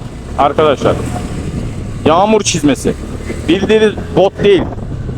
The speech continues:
Yani normal bir bot değil. Çizme. Bildiğiniz nalburlarda satılan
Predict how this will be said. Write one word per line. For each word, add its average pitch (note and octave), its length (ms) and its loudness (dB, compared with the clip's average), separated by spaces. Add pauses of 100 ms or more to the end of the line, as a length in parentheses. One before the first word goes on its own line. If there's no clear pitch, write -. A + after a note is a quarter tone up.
(680)
Yani C#3 260 4
normal F#3 340 2
bir F3+ 140 2
bot F#3+ 240 2
değil. E3+ 180 2 (340)
Çizme. - 440 -2 (960)
Bildiğiniz F#3 380 0
nalburlarda F#3 600 4
satılan F#3+ 440 -2